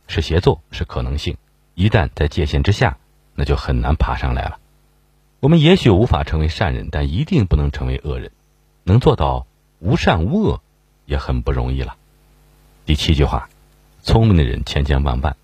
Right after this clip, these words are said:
靠谱的人寥寥无几。现在的人似乎非常崇尚聪明，只和聪明人说话，只和聪明人打交道，只和聪明人合作，因为聪明人智商更高，思考问题更全面，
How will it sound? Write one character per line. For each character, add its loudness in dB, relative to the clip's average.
靠 0
谱 2
的 -4
人 -6
寥 0
寥 2
无 -4
几。 -12
现 0
在 2
的 2
人 -6
似 -8
乎 -4
非 0
常 -2
崇 0
尚 -6
聪 0
明， -6
只 0
和 0
聪 4
明 4
人 6
说 2
话， 0
只 -10
和 -6
聪 -6
明 -4
人 -4
打 -8
交 -2
道， -4
只 -8
和 -4
聪 2
明 0
人 0
合 -4
作， -2
因 2
为 6
聪 2
明 4
人 0
智 -4
商 -4
更 -6
高， -4
思 -8
考 -4
问 0
题 -10
更 -2
全 -4
面， 2